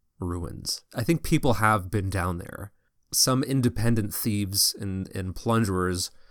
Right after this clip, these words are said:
uh, managed to slip past them here and there, but they largely, like, the numbers are so few that it's hard to know what's rumor and what's fact.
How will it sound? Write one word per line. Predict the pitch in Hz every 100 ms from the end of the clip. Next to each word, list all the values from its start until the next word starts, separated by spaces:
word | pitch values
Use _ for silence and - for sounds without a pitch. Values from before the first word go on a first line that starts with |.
| - _ _ _ -
uh, | 95 85 82 82 - _
managed | 113 107 104 -
to | 104
slip | - 113 -
past | 113 113 -
them | 127 127
here | 113 127
and | 123
there, | 135 165 170 _ _ _ _ _ -
but | 101 95 -
they | 98 98 95 95 92 95 _ 131
largely, | 123 123 127 123 101 101 95 90 90 _ _ 107
like, | 101 98 -
the | - 117
numbers | 113 117 113 95
are | 90
so | - 110
few | 101 - 127 120 104 87 87
that | 92 90
it's | -
hard | - 104 98 -
to | 110 98 95 92
know | 104 98
what's | 92 90
rumor | 90 98 110 110
and | 95
what's | 90 -
fact. | 90 139 202 -